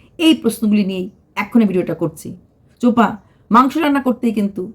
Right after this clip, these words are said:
সবসময় এগিয়ে যায়। আজকে ভিডিও দেখা গেল চোপা মাংস রান্না করার সময় চোপার মা মাংস করেছে,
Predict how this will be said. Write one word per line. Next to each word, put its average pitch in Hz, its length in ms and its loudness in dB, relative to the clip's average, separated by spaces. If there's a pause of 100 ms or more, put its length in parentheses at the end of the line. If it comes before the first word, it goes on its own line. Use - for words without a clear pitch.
(120)
সবসময় 220 420 0
এগিয়ে 202 280 2
যায়। 160 220 -4 (840)
আজকে 240 260 2
ভিডিও 208 240 4
দেখা 196 220 0
গেল 180 180 0
চোপা 196 160 -8
মাংস 190 280 -4
রান্না 202 180 2
করার 185 140 -6
সময় 185 180 -8
চোপার 180 220 -4
মা 196 200 2
মাংস 190 240 -2
করেছে, 170 400 -6